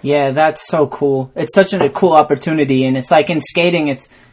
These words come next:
a lot of people don't, you know, people say that, but it's like, it's not easy to say that. It's cool to have acknowledgement for, like, hard work and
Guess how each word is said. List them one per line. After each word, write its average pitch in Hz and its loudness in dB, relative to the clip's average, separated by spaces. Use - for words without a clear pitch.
a 147 -8
lot 151 4
of 147 -6
people 147 -2
don't, 135 -4
you 151 -4
know, 131 0
people 175 0
say 170 -2
that, 123 -2
but 127 -4
it's 123 -8
like, 123 -4
it's - -18
not 175 2
easy 147 2
to 123 -4
say 120 -6
that. 113 -8
It's 120 -14
cool 190 6
to 151 -2
have 143 2
acknowledgement 131 0
for, 127 -2
like, 120 -4
hard 135 0
work 135 0
and 123 0